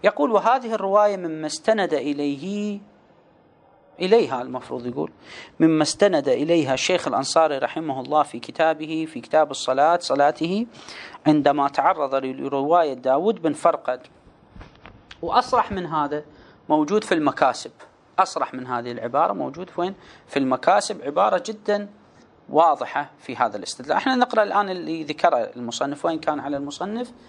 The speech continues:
أن يذكر عبارة الشيخ الأنصاري في كتاب المكاسب، فهي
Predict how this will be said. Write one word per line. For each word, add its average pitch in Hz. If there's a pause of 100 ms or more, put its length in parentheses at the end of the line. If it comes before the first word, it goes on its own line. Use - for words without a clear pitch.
(320)
أن 147
يذكر 170
عبارة 143
الشيخ 147
الأنصاري 170
في 185
كتاب 175
المكاسب، 127
فهي 170